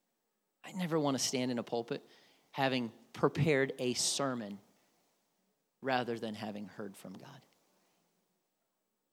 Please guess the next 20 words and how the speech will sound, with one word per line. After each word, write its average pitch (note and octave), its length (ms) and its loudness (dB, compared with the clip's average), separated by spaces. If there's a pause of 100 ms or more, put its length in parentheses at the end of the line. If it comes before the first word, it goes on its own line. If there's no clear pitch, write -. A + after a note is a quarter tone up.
(1000)
Two, G3 320 10
feeling G#3+ 480 8
unfulfilled F#3 920 8 (320)
while D#3 220 10
engaged D#3 580 6
in D3 100 4
the C#3 80 4
consistent D3+ 640 2
serving B2+ 460 4
of A#2 100 -2
Christian C3 460 0
ministry B2 400 0
in A#2 100 0
the A2 80 -2
local A2 320 0
church, - 320 -4
feeling A2+ 280 0
like A2 220 0
there's G#2 240 -2
more. G#2 320 0